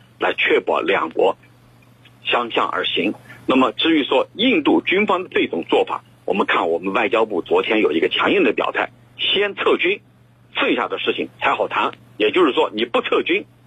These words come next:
那么我们就没得谈，没得谈的责任都在你印度一方。所以我们在这个方面，我们是非常强硬的，把我们的红线给画出来。因为这一次他的错在哪里？不在我们，是你印度，你先越境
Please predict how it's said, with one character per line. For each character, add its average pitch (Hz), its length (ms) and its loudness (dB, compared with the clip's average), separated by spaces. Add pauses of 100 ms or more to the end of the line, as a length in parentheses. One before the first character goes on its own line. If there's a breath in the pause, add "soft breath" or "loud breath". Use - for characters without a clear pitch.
那 95 100 0
么 92 140 2
我 87 200 2
们 95 140 -2
就 92 160 0
没 98 180 0
得 165 120 0
谈， - 220 -4 (240)
没 131 200 0
得 269 100 0
谈 117 240 -4
的 127 200 2 (380)
责 117 140 4
任 185 160 0 (720)
都 160 160 4
在 135 160 0
你 90 120 -8
印 127 200 0
度 90 140 2
一 - 60 -2
方。 - 240 -6 (180)
所 190 120 2
以 214 40 2
我 98 180 4
们 131 100 -2
在 135 140 0
这 254 160 -2
个 131 120 0
方 82 180 -6
面， 67 120 -12
我 82 160 0
们 82 140 -2
是 - 80 -4
非 120 160 0
常 87 240 -4
强 - 240 0
硬 135 160 2
的， - 120 -10 (280 loud breath)
把 120 140 0
我 95 140 0
们 87 100 -6
的 - 80 0
红 123 240 4
线 - 180 0
给 - 80 -2
画 - 240 -2
出 - 140 -4
来。 - 100 -4 (200 loud breath)
因 160 100 0
为 190 160 2
这 320 160 0
一 151 80 0
次 - 200 -4
他 - 140 -2
的 143 120 2
错 - 260 0
在 107 160 -4
哪 85 140 -2
里？ 95 180 -8
不 156 80 0
在 190 80 2
我 117 160 -4
们， 107 120 -6 (300)
是 135 160 -2
你 110 120 0
印 131 180 0
度， - 160 -2 (180)
你 120 140 2
先 208 240 0
越 202 160 2
境 - 180 -4